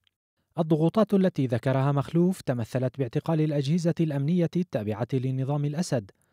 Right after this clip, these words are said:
موظفي الشركات التي يملكها، مذكرا بدعمه لهذه السلطات الأمنية والعسكرية أيضا، عندما كانت تمارس قمعها وقتلها للسوريين.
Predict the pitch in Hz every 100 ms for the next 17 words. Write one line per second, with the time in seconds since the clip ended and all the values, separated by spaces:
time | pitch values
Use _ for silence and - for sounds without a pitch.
0 | _ 117 117 113 120 - 165 170 135 110
1 | - 127 127 131 135 135 147 196 - 117
2 | 104 90 _ _ _ - 120 151 - 143
3 | 185 196 127 95 113 120 127 120 143 160
4 | 160 147 - 131 131 180 - 170 143 135
5 | 104 104 90 - _ _ - 120 113 -
6 | - 120 170 156 156 165 185 123 95 -
7 | _ _ _ - 120 117 120 113 156 165
8 | 175 147 110 98 110 127 - 170 151 143
9 | 156 147 135 175 170 156 160 160 - 156
10 | 143 113 98 101 98